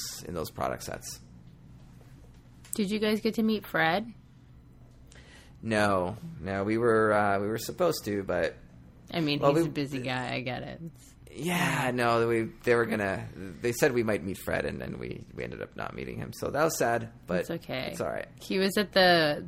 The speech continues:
Speaker 2: the, the sampler, but I didn't get to meet him either.
Speaker 1: Oh, no.
Speaker 2: I know. He was super
Speaker 1: Wow.
Speaker 2: elusive. Anyways, um, I haven't been to Jim Beam since they opened the new American Stillhouse.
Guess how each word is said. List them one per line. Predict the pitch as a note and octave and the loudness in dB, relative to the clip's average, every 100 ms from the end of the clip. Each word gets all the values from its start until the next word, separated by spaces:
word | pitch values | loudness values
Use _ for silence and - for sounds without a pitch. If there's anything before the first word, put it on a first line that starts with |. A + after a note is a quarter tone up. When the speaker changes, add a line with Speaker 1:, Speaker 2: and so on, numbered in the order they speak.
| - - | -10 -4
Speaker 2:
the, | C#3+ C#3+ C#3+ - - | 0 -2 -4 -16 -8
the | D3+ D3 - - - | -6 -6 -10 -18 -20
sampler, | - C#3 C#3+ C#3+ C#3+ D3+ - - - | -10 -8 -8 -8 -10 -10 -16 -20 -8
but | C#3 - - | -6 -6 -4
I | C#3+ | -2
didn't | C3+ C#3+ | -2 -4
get | - | -6
to | D3+ | -8
meet | D3+ D#3+ | -8 -8
him | - | -8
either. | E3 - E3 - - - - - - - - - | -8 -8 -12 -16 -20 -20 -20 -20 -20 -20 -16 -10
Speaker 1:
Oh, | A2 | -6
no. | G#2 G#2 F#2 | -4 -4 -4
Speaker 2:
I | E3 | -6
know. | D#3+ E3 C#3 - - - - | -4 -4 -6 -12 -20 -20 -8
He | F3+ | -4
was | F#3 - | -2 -2
super | F3 D#3 | 0 0
Speaker 1:
Wow. | |
Speaker 2:
elusive. | D3 E3 - C#3+ C#3 - - - - | 2 -2 -2 -4 -4 -12 -20 -20 0
Anyways, | G#3 G#3 D#3 C3 D3+ - - - - | 4 6 6 4 0 -10 -18 -20 2
um, | F3+ F3+ E3 D3+ | 6 8 6 8
I | F#3+ D4 | 10 10
haven't | D4+ A3+ | 10 6
been | G#3+ | 4
to | G3 | 2
Jim | F#3+ F#3 | 0 2
Beam | F3+ F3 | 4 2
since | E3+ F3 D#3+ - | 0 -2 -4 0
they | D#3+ D#3+ | 0 2
opened | D#3+ D#3+ D3+ | 0 -2 -4
the | D3+ D3 | -2 -2
new | D3+ | -2
American | D#3 D3+ D3 D3+ D#3+ D3+ | -4 -4 -6 -6 -8 -10
Stillhouse. | - D#3 D#3 D3+ - | -4 -2 0 -2 -6